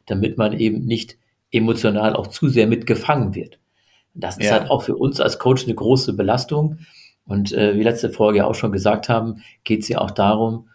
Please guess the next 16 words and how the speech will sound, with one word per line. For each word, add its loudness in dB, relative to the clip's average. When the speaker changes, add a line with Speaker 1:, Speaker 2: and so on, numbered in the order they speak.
Speaker 1:
eben, -2
äh, 0
am -4
Ende 0
selbst 2
sich -2
ja 0
auch 0
zu -2
reflektieren 0
mit 0
anderen 2
Coaches. -6
Und -8
auch -6
da 0